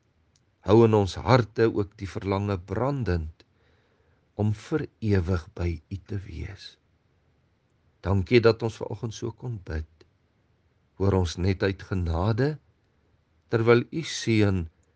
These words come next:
ons Verlosser, vir ons by U intree. Amen.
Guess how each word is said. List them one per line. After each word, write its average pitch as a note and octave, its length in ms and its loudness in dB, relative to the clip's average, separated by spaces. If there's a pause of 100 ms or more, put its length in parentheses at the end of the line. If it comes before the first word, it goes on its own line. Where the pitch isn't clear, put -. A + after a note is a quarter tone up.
(440)
ons C3 340 2
Verlosser, F2 640 -4
vir - 180 -16
ons F#2 260 -10
by F2 140 -10
U A#2+ 220 -12 (160)
intree. D#2 560 -8 (1400)
Amen. E2+ 420 -2